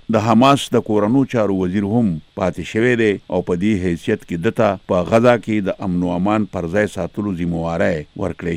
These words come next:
شوی وي. ده به په دې عهده د کار کولو په وخت ترهګرو ډلو سره رابطې ساتلي. ده الاقصی ټلویزیون چینل هم قایم کړی دی. دا په کال دوه زره لسم کې خصوصي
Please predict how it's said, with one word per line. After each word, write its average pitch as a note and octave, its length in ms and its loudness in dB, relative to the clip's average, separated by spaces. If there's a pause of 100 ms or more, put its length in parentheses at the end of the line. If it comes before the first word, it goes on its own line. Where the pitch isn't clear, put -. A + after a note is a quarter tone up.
شوی F2 300 -2
وي. E2 160 -4 (240)
ده D3+ 260 4
به D3+ 140 8
په B2 200 2
دې C#3+ 100 6 (200)
عهده G#2 580 0
د G2 160 -2
کار C3+ 240 0
کولو G#2+ 300 -2
په G2+ 100 0
وخت A#2 200 -2 (100)
ترهګرو F#2+ 500 -2
ډلو G#2+ 240 0
سره E2 240 -6
رابطې E2+ 720 -4
ساتلي. E2+ 480 -4 (340)
ده B2 260 6 (200)
الاقصی B2 500 0 (140)
ټلویزیون G2 580 0 (120)
چینل G2 420 -2
هم E2 100 -4 (160)
قایم E2 320 -6
کړی F#2+ 300 -2
دی. F2 100 -4 (340)
دا A2 140 6 (300)
په F#2+ 160 -4
کال A2+ 260 2
دوه A#2+ 180 2
زره G#2 220 0
لسم B2 340 0
کې E2 560 -6
خصوصي A2+ 500 0